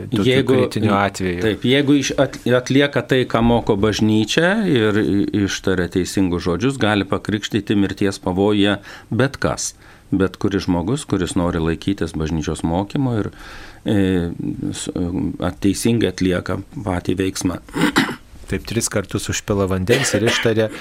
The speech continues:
Speaker 1: „Aš tave krikštiju vardan Tėvo, Sūnaus ir Šventosios Dvasios.“ E, tai, e, čia turbūt, e, nori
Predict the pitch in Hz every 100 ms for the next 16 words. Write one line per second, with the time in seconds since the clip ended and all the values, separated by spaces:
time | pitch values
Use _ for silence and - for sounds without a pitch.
0 | - - - - 98 - 95 92 107 120
1 | - 113 107 107 104 110 104 95 92 98
2 | 92 95 - 101 110 113 104 - 95 98
3 | 101 98 - 95 92 87 95 - 95 90
4 | 95 87 - 90 - - - - - -
5 | - 98 92 92 - 110 107 107 - 117
6 | 104 - - 110 104 113 - 107 98 101
7 | 110 104 101 104